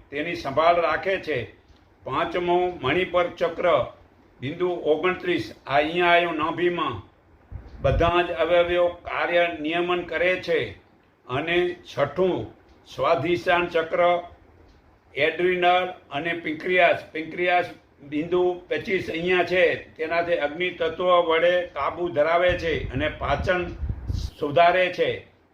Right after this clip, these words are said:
શરીરમાં લોહી અને સાકરનું પ્રમાણ તેમજ જળ તત્વ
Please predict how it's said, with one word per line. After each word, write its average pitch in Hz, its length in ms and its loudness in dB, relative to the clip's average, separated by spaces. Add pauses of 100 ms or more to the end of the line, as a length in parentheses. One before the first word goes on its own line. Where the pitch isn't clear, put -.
(120)
શરીરમાં 175 600 -2
લોહી 170 400 0
અને 151 320 -4
સાકરનું 165 680 -2
પ્રમાણ 170 420 0 (220)
તેમજ 165 380 -4
જળ 135 180 2
તત્વ 175 460 0